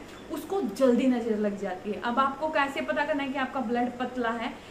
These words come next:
ये आपको डॉक्टर ही बता सकते हैं कि आपका खून गाढ़ा है या फिर पतला है। तो उसको, अ, जो नेगेटिव एनर्जी होती है ना, वो जल्दी पकड़ती है,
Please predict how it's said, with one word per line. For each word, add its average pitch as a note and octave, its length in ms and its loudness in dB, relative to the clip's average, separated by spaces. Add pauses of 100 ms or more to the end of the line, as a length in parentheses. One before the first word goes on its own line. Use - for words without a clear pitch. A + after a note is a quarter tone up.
(120)
ये B3+ 120 4
आपको C4 240 2
डॉक्टर A#3 280 0
ही B3+ 80 2
बता A3+ 240 0
सकते A3+ 260 -6
हैं A#3+ 40 0
कि B3+ 60 2
आपका A#3 200 -2
खून A#3+ 180 0 (120)
गाढ़ा G3+ 260 -2
है A3 180 -2
या A3 120 -2
फिर A#3 140 -2
पतला G3+ 340 -6
है। G3 120 -4
तो C4+ 120 -4
उसको, C4+ 400 -6
अ, B3 420 0
जो A#3+ 180 0
नेगेटिव C4 400 4
एनर्जी D4+ 320 0
होती D4+ 120 -4
है E4+ 80 -4
ना, F#4 60 -4
वो G4+ 80 0
जल्दी A3+ 380 0
पकड़ती F#3+ 440 -2
है, F#3 140 -10